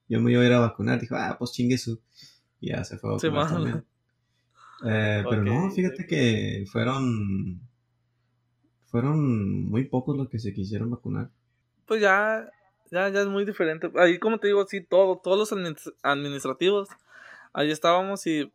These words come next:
Speaker 2: platicábamos ahí en la fila de que, um,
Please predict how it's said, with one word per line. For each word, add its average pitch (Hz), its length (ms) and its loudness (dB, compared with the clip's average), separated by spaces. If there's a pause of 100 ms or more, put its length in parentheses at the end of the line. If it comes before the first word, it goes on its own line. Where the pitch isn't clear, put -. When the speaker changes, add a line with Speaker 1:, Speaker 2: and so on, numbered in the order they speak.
Speaker 2:
platicábamos 165 640 4
ahí 165 160 0
en 175 80 -2
la 190 100 0
fila 185 520 0
de 151 200 -6
que, 143 420 -4
um, 135 180 -14